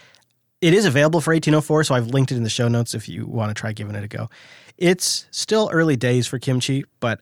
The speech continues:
I have a lot of hope that it's gonna be a super nice way for people to manage a handful of V Ms. You know, you imagine something like this on your lan, you throw a, you throw a machine in the closet or in the garage,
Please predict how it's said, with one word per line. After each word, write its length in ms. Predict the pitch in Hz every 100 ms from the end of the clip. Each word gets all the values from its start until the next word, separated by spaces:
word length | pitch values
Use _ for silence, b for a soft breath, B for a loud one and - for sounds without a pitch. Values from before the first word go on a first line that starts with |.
| -
I 80 | 123
have 140 | 156
a 40 | 123
lot 160 | 131
of 80 | 113
hope 180 | 131 -
that 80 | 120
it's 100 | -
gonna 180 | 120
be 240 | 110 110 104
a 160 | 117 104
super 480 | - - 175 135
nice 260 | 123 120 -
way 200 | 123 117
for 120 | 117
people 220 | 110 135 123
to 80 | 113
manage 360 | 113 113 110 B B B
a 40 | 139
handful 460 | 156 165 165 170
of 80 | 143
V 140 | 139
Ms. 280 | 131 135 170 - B B
You 80 | 156
know, 60 | 147
you 60 |
imagine 300 | 143 147 151
something 200 | 156 160
like 100 | 135
this 140 | 139 139
on 100 | 127
your 80 |
lan, 240 | 120 127 139
you 60 |
throw 300 | 123 131 117
a, 60 | 104
you 120 | 110
throw 320 | - - 123
a 40 | 110
machine 280 | 110 139 123
in 80 |
the 80 | 117
closet 400 | - 123 123 123
or 100 | 117
in 80 | 113
the 60 | 113
garage, 500 | 113 113 117 117